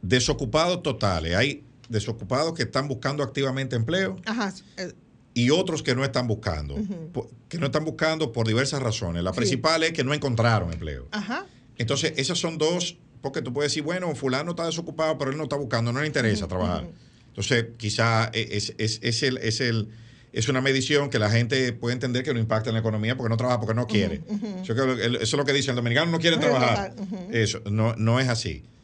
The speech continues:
Speaker 1: Dentro de eso, de que la gente cataloga que no quieren trabajar, no están tra-, no están buscando porque no han encontrado,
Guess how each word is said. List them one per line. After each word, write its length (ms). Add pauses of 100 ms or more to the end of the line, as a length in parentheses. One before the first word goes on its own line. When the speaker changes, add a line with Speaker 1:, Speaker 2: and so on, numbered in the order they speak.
(380)
Speaker 1:
Dentro 440
de 200
eso, 320
de 240
que 280
la 140
gente 240
cataloga 560
que 120
no 120
quieren 260
trabajar, 460 (1040)
no 220
están 240
tra-, 200
no 140
están 220
buscando 380
porque 220
no 100
han 80
encontrado, 760